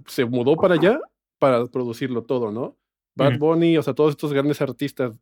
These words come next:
Speaker 1: que tienen como la batuta de ser los más reconocidos de habla hispana, este, pues prácticamente residen o se desarrollan sus carreras en,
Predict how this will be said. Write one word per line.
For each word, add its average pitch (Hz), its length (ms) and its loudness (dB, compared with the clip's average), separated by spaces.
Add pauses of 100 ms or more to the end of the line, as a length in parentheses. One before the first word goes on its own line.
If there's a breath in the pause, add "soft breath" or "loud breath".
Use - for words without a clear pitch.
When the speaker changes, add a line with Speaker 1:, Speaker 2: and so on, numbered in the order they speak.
(180)
Speaker 1:
que 120 120 -6
tienen 135 220 -2
como 127 180 -4
la 120 80 0
batuta 120 380 -2
de 107 80 -4
ser 127 100 -6
los 120 100 -6
más 123 120 -4
reconocidos 123 560 -4
de 113 80 -4
habla 117 140 -2
hispana, 143 400 0 (600)
este, 113 380 -6 (220)
pues 113 140 -8
prácticamente 143 400 0
residen 143 640 0
o 120 260 0
se 135 140 -10
desarrollan 123 540 -4
sus 147 120 -10
carreras 123 400 -2
en, 110 240 -4